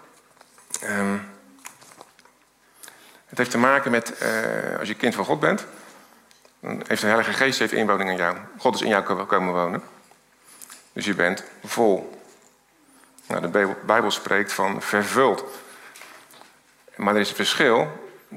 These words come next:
tussen of je je laat vullen of dat je vervuld bent. Dat is een verschil. Datzelfde verschil is, is of jij gavengericht bent, waar we de laatste tijd vaak over gesproken hebben,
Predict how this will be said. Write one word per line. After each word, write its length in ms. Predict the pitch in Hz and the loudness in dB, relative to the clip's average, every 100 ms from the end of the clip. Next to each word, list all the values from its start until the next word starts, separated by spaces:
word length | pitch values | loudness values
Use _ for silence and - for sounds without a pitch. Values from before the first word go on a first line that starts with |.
| - | -12
tussen 240 | - 101 - | -8 -2 0
of 140 | 98 | 0
je 120 | - 98 95 | -2 -2 -2
je 80 | 95 | 0
laat 180 | 95 90 | 2 2
vullen 360 | - 151 110 - - - - - | 2 4 4 0 -12 -20 -20 -10
of 140 | 92 | -4
dat 160 | 95 - | -4 -4
je 80 | 107 | -2
vervuld 520 | 127 113 107 143 95 | 0 0 2 2 4
bent. 240 | 85 82 - - _ - - - - - - | 0 -4 -10 -20 _ -20 -20 -20 -20 -20 -16
Dat 100 | - | -12
is 60 | |
een 60 | 95 | -8
verschil. 320 | - - - - - - - - _ - - _ - - _ _ _ _ | -4 0 0 -2 -10 -20 -20 -20 _ -20 -20 _ -20 -20 _ _ _ _
Datzelfde 400 | 104 - 135 120 | -6 0 2 2
verschil 360 | 98 - 101 92 | -2 2 2 2
is, 220 | 123 - - - | 0 -4 -12 -14
is 140 | - | -6
of 160 | - - | -4 0
jij 260 | 95 95 95 - - - _ - | 2 2 0 -12 -20 -20 _ -12
gavengericht 760 | - 120 113 104 92 107 147 | -2 2 4 2 2 2 2
bent, 180 | - 87 | 2 0
waar 140 | 131 98 | 2 0
we 60 | |
de 60 | 98 | 2
laatste 220 | 95 - | 0 0
tijd 120 | 123 | 0
vaak 140 | - 101 | 0 0
over 160 | 101 | 0
gesproken 440 | 95 - - - 90 | 0 0 0 2 0
hebben, 260 | 87 147 | 0 -4